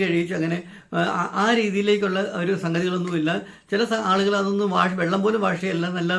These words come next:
വെറ്റ് വൈപ്പർ കിട്ടും, മീൻസ്, ആ, ടവൽസ് കിട്ടും. അത് വെച്ച് നന്നായിട്ട് ക്ലീൻ ചെയ്ത് വൈപ്പ് ചെയ്തിട്ട് അത്തരത്തിൽ എടുത്ത് കളഞ്ഞിട്ട് ഓക്കെ ആക്കി വെക്കും. വല്ല ലോഷനൊക്കെ പുരട്ടി ഓക്കെ ആക്കി വെക്കുകയാണ് ചെയ്യുക. അപ്പോൾ അവർക്ക് എന്താ വെച്ചാൽ അവരുടെ മക്കളുടെ ആണെങ്കിലും ധാരാളം അമ്മമാരുണ്ട്. തങ്ങളുടെ മക്കളാണെങ്കിലും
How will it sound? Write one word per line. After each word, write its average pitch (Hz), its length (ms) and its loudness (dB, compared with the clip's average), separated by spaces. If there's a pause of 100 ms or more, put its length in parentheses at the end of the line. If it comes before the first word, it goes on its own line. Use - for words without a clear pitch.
വെറ്റ് 165 280 -4
വൈപ്പർ 156 360 0
കിട്ടും, 156 240 -4 (180)
മീൻസ്, 156 300 0 (380)
ആ, 160 40 -2 (300)
ടവൽസ് 190 420 2
കിട്ടും. 165 180 -4 (100)
അത് 196 120 2
വെച്ച് 185 200 -2
നന്നായിട്ട് 175 320 -2
ക്ലീൻ 170 200 0
ചെയ്ത് 165 220 -2
വൈപ്പ് 156 300 0
ചെയ്തിട്ട് 160 280 -2 (380)
അത്തരത്തിൽ 226 400 0
എടുത്ത് 190 220 0
കളഞ്ഞിട്ട് 185 360 -2 (200)
ഓക്കെ 175 200 -4
ആക്കി 185 220 -2
വെക്കും. 170 180 -6
വല്ല 170 100 0 (100)
ലോഷനൊക്കെ 170 420 -4
പുരട്ടി 175 180 -6 (120)
ഓക്കെ 160 180 -6
ആക്കി 165 180 -4
വെക്കുകയാണ് 147 540 -2
ചെയ്യുക. 135 180 -2 (400)
അപ്പോൾ 214 200 2
അവർക്ക് 240 280 0
എന്താ 226 160 0
വെച്ചാൽ 190 280 0 (380)
അവരുടെ 208 300 2
മക്കളുടെ 226 460 2
ആണെങ്കിലും 180 320 -2
ധാരാളം 202 560 2
അമ്മമാരുണ്ട്. 170 580 0 (340)
തങ്ങളുടെ 202 400 2
മക്കളാണെങ്കിലും 180 840 0